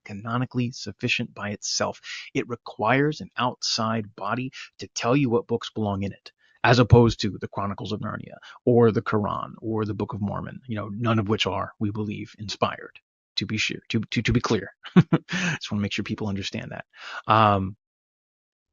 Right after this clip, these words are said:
you need the church. The church came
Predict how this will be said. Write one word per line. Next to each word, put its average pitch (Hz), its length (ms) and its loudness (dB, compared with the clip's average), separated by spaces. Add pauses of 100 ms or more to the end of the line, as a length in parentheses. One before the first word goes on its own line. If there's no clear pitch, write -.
(560)
you 113 200 0
need 110 520 2 (160)
the 110 80 -6
church. - 420 -6
The - 80 -10
church - 320 -4
came 101 280 -4